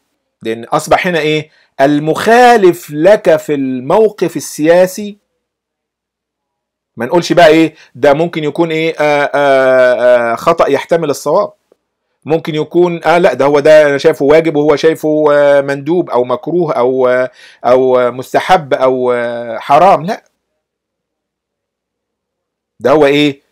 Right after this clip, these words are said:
يا صح يا خطأ، يا معانا يا علينا، يا، آه، مع الإسلام يا ضد الإسلام، يا مع التنظيم يا ضد التنظيم، ما ينفعش حاجة وسط ما بين الاتنين. النقلة دي باستعادة الأمر بالشكل ده إن هو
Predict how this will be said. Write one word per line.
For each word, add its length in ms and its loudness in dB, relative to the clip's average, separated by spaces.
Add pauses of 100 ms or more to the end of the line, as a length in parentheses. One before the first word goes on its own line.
(680)
يا 120 0
صح 520 -2 (320)
يا 80 -4
خطأ، 340 -4 (340)
يا 80 -8
معانا 420 -2 (340)
يا 80 2
علينا، 380 -2 (320)
يا، 560 6
آه، 420 4
مع 220 4
الإسلام 500 2
يا 60 4
ضد 200 -2
الإسلام، 460 -2
يا 100 -4
مع 140 4
التنظيم 500 -2
يا 80 2
ضد 200 -6
التنظيم، 520 -4
ما 80 -4
ينفعش 420 -4 (640)
حاجة 300 -4
وسط 320 -4
ما 80 -16
بين 120 -14
الاتنين. 340 -20 (680)
النقلة 560 2
دي 320 -4 (1160)
باستعادة 760 0
الأمر 400 -2
بالشكل 420 -6
ده 140 -2
إن 100 -10
هو 340 -6